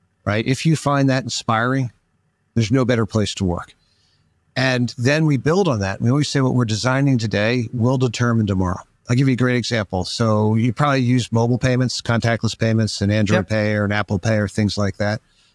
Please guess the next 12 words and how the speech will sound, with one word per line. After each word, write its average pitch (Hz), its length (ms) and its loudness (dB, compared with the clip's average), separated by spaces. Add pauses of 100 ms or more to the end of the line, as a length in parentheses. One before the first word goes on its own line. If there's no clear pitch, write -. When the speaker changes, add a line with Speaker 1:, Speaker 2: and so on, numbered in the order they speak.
(100)
Speaker 1:
A 123 40 2
lot 160 200 2
of 156 40 2
that's 139 200 -2
built 135 340 -2
on 117 160 0
foundational 120 580 0
technology 107 640 0
that 95 100 -2
came 104 240 0
from 104 240 0
MasterCard. - 600 -4